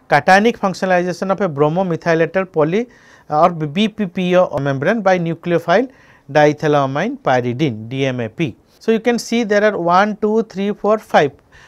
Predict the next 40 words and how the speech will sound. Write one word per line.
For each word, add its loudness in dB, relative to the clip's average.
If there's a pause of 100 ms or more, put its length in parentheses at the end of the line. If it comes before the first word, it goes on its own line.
(160)
five 4
regions. -2
The -2
first 0
region -4
is -4
the 0
hydrophobic -4
region, -2 (380)
followed 4
by 4
a 2
active -2
region, -2
the 2
water 4
channel -2
through -6
which -4
actually, -4 (400)
uh, 4
your, 6 (320)
uh, 4
protons -2
will, 0
uh, 4 (160)
transfer, 2 (480)
okay, 2
or 4
chlorine 2
atoms -4
will 0
also 0
transfer. 0 (400)
Then 4
we 0
have 4
a 6 (220)
interstitial -2
region, 0